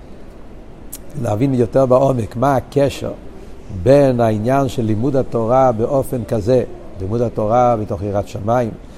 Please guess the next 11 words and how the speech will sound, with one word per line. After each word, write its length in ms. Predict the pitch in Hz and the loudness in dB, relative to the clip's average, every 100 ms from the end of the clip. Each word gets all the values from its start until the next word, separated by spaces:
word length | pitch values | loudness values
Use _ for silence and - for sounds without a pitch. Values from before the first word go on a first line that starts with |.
| - - - 95 | -18 -16 -8 4
דווקא 440 | 123 135 - 123 - | 6 4 2 -2 0
עם 400 | 131 135 127 113 | 0 0 0 -2
העניין 500 | 110 104 123 135 117 | -2 -2 0 0 0
של 500 | - 123 123 120 104 92 | 0 2 2 2 -2 -6
צדקת 480 | - 113 - 131 127 - - | -8 -10 -4 2 2 0 -2
פיר 240 | 135 135 120 | 4 6 8
זונו, 600 | 113 110 120 139 113 87 - - - - - - - | 8 8 8 6 6 4 2 0 -2 -2 -4 -6 -8
שהחז"ל 760 | - 117 107 95 - 104 117 135 | -4 0 0 -2 -6 2 4 6
אומרים 320 | 120 117 135 107 | 4 2 2 0
שזה, 560 | 117 101 131 123 107 92 - - - | -2 2 4 4 2 -2 -8 -12 -8
שישראל 500 | 113 101 104 123 | -6 -2 2 2